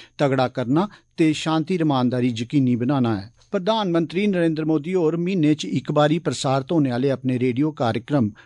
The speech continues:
मन की बात च कल त्रेई फरवरी गी देश विदेश च रौह्ने आह्ले श्रोताएं कन्नै अपने बचार सांझे करङन। हर म्हीने दे खीरले ऐतवार बडलै ग्यारां बजे प्रसारत होने आह्ले इस कार्यक्रम दी एह्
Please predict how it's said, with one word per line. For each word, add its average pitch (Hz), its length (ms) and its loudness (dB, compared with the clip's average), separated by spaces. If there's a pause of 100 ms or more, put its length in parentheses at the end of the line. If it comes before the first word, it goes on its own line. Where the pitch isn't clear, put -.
(140)
मन 143 180 2
की 170 160 -4
बात 147 300 0
च 165 160 -4 (100)
कल 156 240 0 (280)
त्रेई 151 200 0
फरवरी 147 400 -2
गी 107 180 -4 (360)
देश 165 340 0
विदेश 147 380 -2
च 151 100 -2
रौह्ने 143 240 2
आह्ले 143 220 0
श्रोताएं 143 440 -2
कन्नै 131 220 2
अपने 123 320 0
बचार 120 480 0
सांझे 127 380 0
करङन। 113 440 0 (560)
हर 214 160 -2
म्हीने 226 360 0
दे 175 300 0
खीरले 165 340 0 (100)
ऐतवार 135 360 0
बडलै 127 340 0
ग्यारां 123 320 0
बजे 131 180 0
प्रसारत 117 500 -2
होने 143 280 0
आह्ले 113 200 -2
इस 117 140 -2
कार्यक्रम 123 480 -2
दी 143 120 -2 (120)
एह् 127 300 0